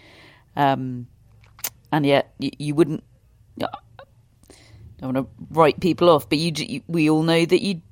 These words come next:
you just wouldn't get that kind of answer from, from a lot of players. Um, and as Billie Jean herself tells us all the time, if you don't know your history, then you're doomed to repeat it.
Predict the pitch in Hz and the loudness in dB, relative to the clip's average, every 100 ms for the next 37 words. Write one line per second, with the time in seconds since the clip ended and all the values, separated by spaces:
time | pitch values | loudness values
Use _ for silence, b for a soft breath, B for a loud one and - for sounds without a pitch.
0 | _ 180 185 - 269 202 - - 151 - | _ -8 -8 -4 -2 2 0 2 -2 -2
1 | - 156 131 143 135 135 135 131 135 127 | -8 -6 -4 -4 -6 -6 -8 -8 -10 -8
2 | 135 131 - b b b b - 147 143 | -8 -12 -18 b b b b -12 -6 -2
3 | 139 135 - 143 135 - - - - _ | 0 -2 -4 -4 -2 -6 -8 -14 -20 _
4 | 147 147 143 139 135 131 _ _ - b | -4 -4 -6 -10 -10 -14 _ _ -20 b
5 | b b b _ 143 139 135 131 - - | b b b _ -4 -4 -4 -8 -14 -16
6 | _ _ _ _ _ _ _ _ - 147 | _ _ _ _ _ _ _ _ -8 -8
7 | - _ _ _ - 147 151 165 160 156 | -10 _ _ _ -6 -6 -4 -4 -4 -4
8 | 156 175 165 - 170 160 151 160 - - | -2 0 -2 -2 -4 -2 -4 -6 -8 -16
9 | _ b b b b b 160 156 160 247 | _ b b b b b -4 -4 0 2
10 | 175 139 143 165 175 180 160 147 143 147 | 2 -2 -6 -2 -2 0 -2 -2 -4 -6
11 | - 143 151 160 160 147 180 170 165 165 | -8 -6 -6 -4 -6 -6 -6 -4 -6 -8
12 | 160 214 - - - | -4 -6 -4 -8 -8